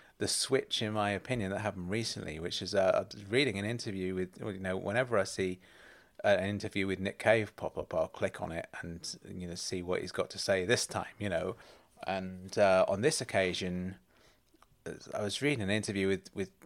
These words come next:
Nick and his wife, and they were talking about, so I can't even remember why they were being interviewed now, but he was talking about the day that he met his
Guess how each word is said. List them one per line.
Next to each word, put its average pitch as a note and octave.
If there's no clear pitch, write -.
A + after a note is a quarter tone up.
Nick A2
and G2
his F2+
wife, F#2
and F2
they F2
were F2
talking F#2+
about, F2
so -
I -
can't F#2+
even E2+
remember F2+
why F2+
they F2+
were E2+
being E2+
interviewed F2
now, D2+
but -
he A2+
was A2
talking C#3+
about G#2+
the G#2
day G2+
that F#2+
he F#2+
met F#2+
his -